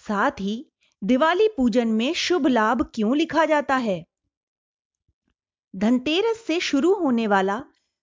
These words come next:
दिवाली का यह त्योहार पांच दिनों तक चलता है। मां लक्ष्मी जी के साथ गणेश जी की पूजा जरूरी है।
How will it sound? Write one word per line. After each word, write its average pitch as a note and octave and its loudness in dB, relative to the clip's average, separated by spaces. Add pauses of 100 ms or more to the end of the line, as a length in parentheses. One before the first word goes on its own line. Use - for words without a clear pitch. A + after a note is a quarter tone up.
दिवाली B3 2
का D#4+ 0
यह C#4 2
त्योहार G3+ -2 (460)
पांच D#4 -2
दिनों A3 2
तक C#4+ -2
चलता F3+ -4
है। F3 -10 (680)
मां A3 2
लक्ष्मी B3 0 (140)
जी A3+ -2
के G#3+ -2
साथ G#3 -6 (340)
गणेश D4+ 0
जी C4+ 0
की A#3+ -4
पूजा A3+ -2
जरूरी F#3+ -2
है। B3+ -6